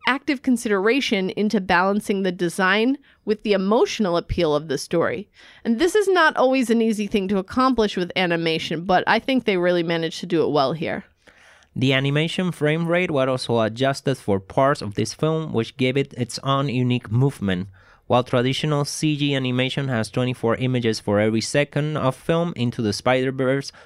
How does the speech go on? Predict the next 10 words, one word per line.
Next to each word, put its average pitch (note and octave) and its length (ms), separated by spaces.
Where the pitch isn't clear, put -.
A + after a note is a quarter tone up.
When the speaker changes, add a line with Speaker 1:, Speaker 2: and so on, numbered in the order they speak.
Speaker 2:
frequently D#3+ 440
used C#3 400
only C#3 440
twelve C#3 400
images B2 420
for A2 260
every A#2+ 220
second F#2+ 360
of G2 100
film. A#2+ 400